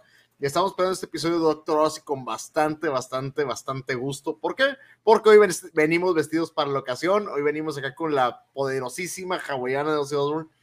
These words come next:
Yo, la verdad, venía bastante contento, venía escuchando, de hecho, Ozzy Osbourne de camino para acá, y traía unas intenciones enormes, enormes de hablar del Príncipe de la Oscuridad. Bienvenido, raza, espero que se la pasen muy bien.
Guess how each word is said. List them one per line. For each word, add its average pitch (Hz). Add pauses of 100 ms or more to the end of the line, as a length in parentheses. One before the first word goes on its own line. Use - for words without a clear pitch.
(200)
Yo, 147
la 190
verdad, 180 (180)
venía 147
bastante 196
contento, 160
venía 156
escuchando, 185
de 165
hecho, 170 (120)
Ozzy 139
Osbourne 156
de 147
camino 127
para 117
acá, 127 (360)
y 135
traía 131
unas 180
intenciones 160
enormes, 170
enormes 147
de 143
hablar 127
del 143
Príncipe 147
de 135
la 127
Oscuridad. 113
Bienvenido, 131
raza, 131
espero 135
que 135
se 127
la 120
pasen 123
muy 117
bien. 92